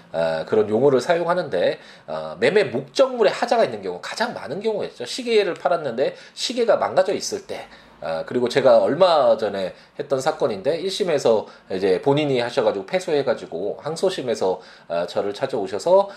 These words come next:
이 하자 담보 책임과 관련된 규정을 근거로 해서 제가 이제, 아, 뒤집었던, 아, 사건을, 그 판결을 뒤집고 항소심에서 저희가 승소했던,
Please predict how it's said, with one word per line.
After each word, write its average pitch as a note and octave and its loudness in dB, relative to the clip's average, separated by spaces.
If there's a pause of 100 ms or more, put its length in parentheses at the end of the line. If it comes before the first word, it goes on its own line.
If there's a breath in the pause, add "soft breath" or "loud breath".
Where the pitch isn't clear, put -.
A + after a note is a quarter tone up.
(140 loud breath)
이 G#2+ -4
하자 F#3 2
담보 A#2+ 0
책임과 G#2 -6
관련된 F2+ -4
규정을 F#2 -10
근거로 F#2 -8
해서 F2 -8
제가 F2+ -4
이제, E2 -12 (240 loud breath)
아, E2 -4
뒤집었던, A#2+ 0 (200 loud breath)
아, D#2 -10
사건을, A#2 -2
그 F2 -6
판결을 D3 -2
뒤집고 C#3+ -2
항소심에서 D#3+ -4
저희가 F#2 -6
승소했던, E3+ -4